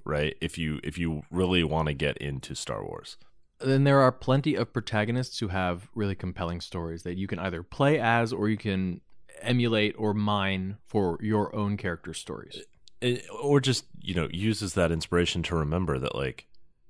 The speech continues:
Speaker 1: there's more stories going on in Star Wars than just trying to destroy the Death Star,
Speaker 2: Mm-hmm.
Speaker 1: right? There's, there's plots that aren't related to the Death Star at all.
Speaker 2: Yeah, I love the idea of breaking into a Hutt palace, uh, which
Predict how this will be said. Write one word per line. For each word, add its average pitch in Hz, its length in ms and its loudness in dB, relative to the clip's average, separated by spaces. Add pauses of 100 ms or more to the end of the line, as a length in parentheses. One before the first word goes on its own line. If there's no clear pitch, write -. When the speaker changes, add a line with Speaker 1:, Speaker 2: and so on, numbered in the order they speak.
(140)
Speaker 1:
there's 104 280 2
more 117 200 4
stories 101 400 4
going 85 280 2
on 78 120 2
in 71 120 -2
Star 76 240 2
Wars 65 300 -2
than 67 260 -2
just - 340 -2
trying 71 320 0
to 69 100 -8
destroy 67 360 -4
the 60 80 -8
Death - 160 -8
Star, - 320 -10
Speaker 2:
Mm-hmm. 90 220 -4 (200)
Speaker 1:
right? - 180 -8 (100)
There's, 95 200 0
there's 101 220 2
plots - 400 0
that 82 220 0 (420)
aren't 95 200 0
related 76 340 -2
to - 100 -8
the 71 60 -6
Death 69 160 -6
Star 64 240 -4
at 64 60 -6
all. 76 260 -4 (640)
Speaker 2:
Yeah, 104 220 0
I 98 60 2
love 107 180 2
the 101 120 2
idea 95 280 0
of 90 200 -4 (340)
breaking 117 300 2
into 104 200 0
a 98 60 -2
Hutt 95 240 -8
palace, 98 500 -4 (400)
uh, 95 140 -6
which - 480 -4